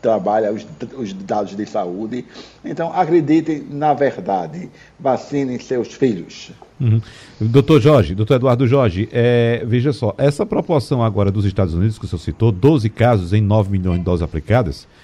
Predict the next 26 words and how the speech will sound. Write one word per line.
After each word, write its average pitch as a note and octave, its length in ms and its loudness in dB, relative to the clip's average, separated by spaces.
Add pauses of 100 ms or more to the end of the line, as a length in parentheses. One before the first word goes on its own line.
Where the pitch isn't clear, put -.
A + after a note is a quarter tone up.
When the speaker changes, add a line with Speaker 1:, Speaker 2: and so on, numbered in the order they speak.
(180)
Speaker 2:
a G2+ 120 -4
proporção C#3 500 0
nesse D3 240 -2
caso B2 320 0
aqui G#2+ 220 -2
é A#2+ 40 0
de A#2+ 140 -2
zero, G#2 460 2
o D3+ 40 2
senhor C#3 140 0
disse C#3+ 200 2
que F#3 60 -2
não F3+ 80 6
é E3 40 10
de, C#3 60 6
Speaker 1:
Deixa B2 120 -2
aí. F#3+ 40 2
Speaker 2:
não F#3+ 120 6
é F#3+ 60 8
de F3 160 0
zero, F3+ 260 4
não F3 160 4
é F3 60 6
de E3 140 0
zero, G2+ 440 4
né? B2+ 240 4